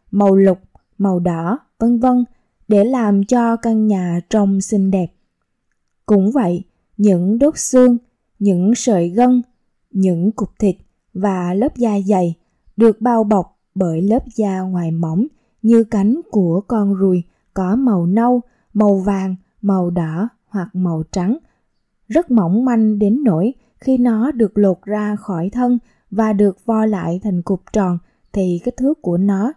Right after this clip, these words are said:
nhỏ bằng hạt mận. Do đó, những người không có trí tuệ thì không thể nhìn thấy bản chất gớm ghiếc vốn thật của nó.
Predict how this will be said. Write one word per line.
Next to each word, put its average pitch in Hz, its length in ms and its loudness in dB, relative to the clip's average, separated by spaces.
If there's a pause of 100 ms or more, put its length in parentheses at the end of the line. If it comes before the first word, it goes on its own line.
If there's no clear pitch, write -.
(280)
nhỏ 185 520 -2
bằng 180 280 -4
hạt 170 200 -8
mận. 165 280 -2 (2250)
Do 208 300 0
đó, 190 320 -2 (260)
những 214 260 4
người 220 280 4
không 220 320 0
có 208 300 -2
trí 240 180 0
tuệ 175 380 0 (300)
thì 226 160 2
không 240 300 0
thể 190 260 -2
nhìn 202 300 0
thấy 196 340 -4 (120)
bản 175 380 -2
chất 302 200 -6 (140)
gớm 208 260 -2
ghiếc 285 220 -4 (380)
vốn 196 340 -2
thật 233 220 -8 (120)
của 170 160 -6
nó. 190 300 -4